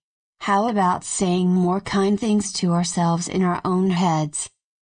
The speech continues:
How about acknowledging how capable we are, how we are doing a good job being us right now? How about loving ourselves more?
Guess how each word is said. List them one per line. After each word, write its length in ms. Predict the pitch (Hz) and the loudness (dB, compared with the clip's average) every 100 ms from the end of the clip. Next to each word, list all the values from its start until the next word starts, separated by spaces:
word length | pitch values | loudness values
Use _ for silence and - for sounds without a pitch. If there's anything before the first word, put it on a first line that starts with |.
| _ | _
How 280 | - 202 202 | -4 0 0
about 320 | 233 196 180 | 2 0 2
acknowledging 720 | 190 185 208 185 196 208 262 254 | 0 -2 -2 0 -2 0 0 2
how 220 | 214 214 | 0 -2
capable 560 | - 196 196 214 208 | 0 0 0 0 0
we 180 | 196 185 | 0 2
are, 320 | 175 165 156 - _ _ | 2 0 -2 -6 _ _
how 240 | - 196 | -2 0
we 220 | 196 208 220 | 2 2 2
are 100 | 233 | 0
doing 360 | 208 190 185 | 0 0 2
a 80 | 180 | 0
good 280 | 170 190 196 | 0 -2 0
job 380 | 208 175 175 170 | 0 0 0 0
being 320 | 175 190 202 | 0 2 2
us 300 | 170 165 - | 0 -2 0
right 260 | 180 202 | 0 0
now? 440 | 208 180 165 156 - _ _ _ _ | 0 0 2 0 -4 _ _ _ _
How 280 | - 202 214 | -2 0 0
about 320 | 226 190 185 | 0 0 0
loving 380 | 185 180 202 214 | 0 0 0 0
ourselves 560 | 214 220 - 180 185 202 | 0 -2 -2 0 0 0
more? 480 | 196 185 170 165 | 0 2 0 -4